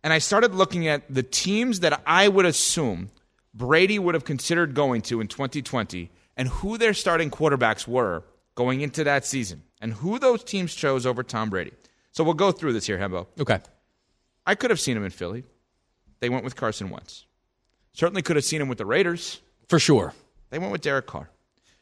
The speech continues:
Speaker 1: Certainly could have seen him with his hometown team that he rooted for as a kid.
Speaker 2: For sure.
Speaker 1: The Niners. They went with Jimmy G. I could have seen him in Indy with a good offensive line at that time. They went with Phillip Rivers,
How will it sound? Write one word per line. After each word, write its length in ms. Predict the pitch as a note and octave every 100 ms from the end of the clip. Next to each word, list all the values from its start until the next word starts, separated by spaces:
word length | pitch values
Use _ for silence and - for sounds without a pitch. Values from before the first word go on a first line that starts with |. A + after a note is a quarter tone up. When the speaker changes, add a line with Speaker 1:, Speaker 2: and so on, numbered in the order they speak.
| -
Speaker 1:
Certainly 320 | F#3 A3 G3+
could 120 | G3+
have 100 | F3
seen 160 | - E3
him 100 | D3+
with 120 | C3+
his 140 | B2+
hometown 500 | C3+ E3 D#3 D3+ C#3
team 260 | B2 D3 C#3
that 100 | B2
he 60 |
rooted 280 | A#2 C#3+ C#3+
for 160 | - C3+
as 120 | G#2+
a 40 |
kid. 380 | G#2+ G#3 G#3 -
Speaker 2:
For 100 | -
sure. 340 | C3 A#2+ F2+ D#2 _ -
Speaker 1:
The 60 | G#2
Niners. 440 | C#3+ F#3+ E3 -
They 80 | -
went 140 | C3
with 100 | C3+
Jimmy 180 | A#2+ C3
G. 260 | A2 G#2+ - _ _ _ _ _ _ _ _ _ _ _
I 60 | C3+
could 140 | F#3
have 100 | A3+
seen 160 | - E3
him 80 | C3+
in 100 | B2+
Indy 300 | C3+ C3 E3
with 140 | D#3
a 60 | A2
good 180 | F#2+ B2+
offensive 400 | B2 B2+ A2 G2+
line 240 | G#2+ G#2+
at 80 | F#2+
that 180 | G2 F#2+
time. 340 | A2 C3+ E3
They 80 | A#2+
went 160 | C3+ E3
with 140 | E3
Phillip 300 | - D3 B2
Rivers, 480 | G2 C#2+ - - -